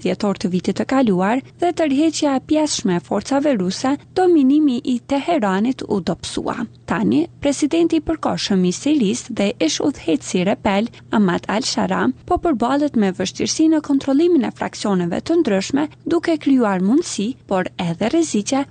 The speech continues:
për Teheranin në jug të vendit. Dhuna e fundit shpërtheu pas rrëmbimit të një tregtari druz dhe hakmarrjeve me rrëmbime të tjera, që shpejt qua në përleshje të përgjakshme. Të dyja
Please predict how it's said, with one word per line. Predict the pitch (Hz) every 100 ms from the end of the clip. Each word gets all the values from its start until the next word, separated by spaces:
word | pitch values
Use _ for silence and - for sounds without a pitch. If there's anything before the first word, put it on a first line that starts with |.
| -
për | 392 370 320
Teheranin | 226 190 214 254 262 240
në | 220 175
jug | 170 185 -
të | 320 311
vendit. | 202 208 - - - - - -
Dhuna | 226 190 170
e | -
fundit | 262 262 247
shpërtheu | - 233 277 277 -
pas | 277 285 -
rrëmbimit | 262 240 302 330 294
të | 208
një | 196 185
tregtari | 196 - 247 226 196
druz | 190 285 294 -
dhe | 285 240
hakmarrjeve | 254 - 285 302 254 190 180
me | 180 175
rrëmbime | 185 185 247 269 277
të | - 349
tjera, | - 190 185 220 247 -
që | - 339 -
shpejt | 320 311 302 285
qua | 277
në | 262 220
përleshje | 196 175 254 262 285 269
të | 262 254
përgjakshme. | - 185 - - - - - - 247 - -
Të | - 208 180
dyja | 196 175